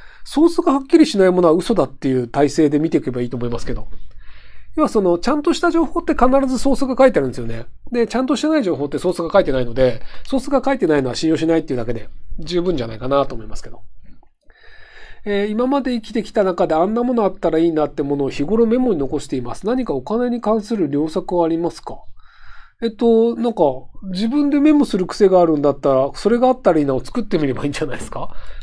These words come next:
なんか、そこのヒントは自分のメモの中にあるんじゃないかなと思いましたけど。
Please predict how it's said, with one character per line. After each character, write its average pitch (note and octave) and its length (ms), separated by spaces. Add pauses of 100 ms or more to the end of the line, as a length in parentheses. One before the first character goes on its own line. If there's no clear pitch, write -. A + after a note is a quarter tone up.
な A3 120
ん F#3+ 60
か、 C#3+ 140
そ - 160
こ B3 120
の A#3+ 80
ヒ A#3+ 160
ン G#3+ 80
ト E3+ 80
は C#3 80
自 C3+ 160
分 F#3+ 160
の G3+ 80
メ G3+ 100
モ F#3+ 140
の C#3 100
中 B2+ 80
に B2 80
あ C#3+ 80
る D3 60
ん B2 40
じ B2+ 60
ゃ B2 40
な A#2+ 40
い A2+ 60
か A#2+ 80
な B2+ 100
と B2 60
思 A#2+ 100
い - 20
ま A#2 60
し - 40
た A#2+ 40
け A#2+ 60
ど。 F#2+ 140